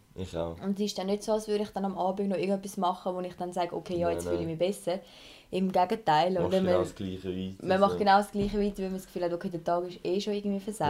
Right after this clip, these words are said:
Speaker 1: Ja, genau.
Speaker 2: Darum nehmen wir den Podcast auch am Morgen auf. <laughs>
Speaker 1: <laughs> Dass
Speaker 2: Weil
Speaker 1: wir
Speaker 2: dann hat man immer
Speaker 1: etwas
Speaker 2: schon
Speaker 1: gemacht, ja.
Speaker 2: irgendetwas erreicht am Tag. Das ist eh, ich meine, es gibt ja so viel, ähm,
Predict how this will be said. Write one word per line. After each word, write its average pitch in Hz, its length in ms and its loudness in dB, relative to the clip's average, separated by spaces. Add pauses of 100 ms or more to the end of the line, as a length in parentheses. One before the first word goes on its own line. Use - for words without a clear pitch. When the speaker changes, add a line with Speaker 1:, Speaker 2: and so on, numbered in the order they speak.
Speaker 1:
Ja, 98 160 6
genau. 87 320 -2 (400)
Speaker 2:
Darum 247 180 2
nehmen 214 220 8
wir 190 80 4
den 190 100 -4
Podcast 185 500 -4
auch 156 100 -2
am 151 100 -6
Morgen 160 360 0
auf. 302 180 0
<laughs> - 20 -8
Speaker 1:
<laughs> - 40 -2
Dass 359 120 12 (880)
Speaker 2:
Weil - 140 8
Speaker 1:
wir 269 100 12
Speaker 2:
dann 247 80 10
hat 240 120 8
man 233 120 8
immer 262 160 6
Speaker 1:
etwas - 100 2
Speaker 2:
schon 254 140 12
Speaker 1:
gemacht, 240 240 10
ja. 202 120 10
Speaker 2:
irgendetwas 240 460 6
erreicht 208 500 6
am 277 220 2
Tag. 247 240 4
Das 226 160 -2
ist 226 140 -6
eh, 220 340 4 (500)
ich - 80 -14
meine, 208 140 8
es 208 60 -6
gibt 202 100 -4
ja 196 80 4
so 196 140 0
viel, 196 360 2
ähm, 165 540 2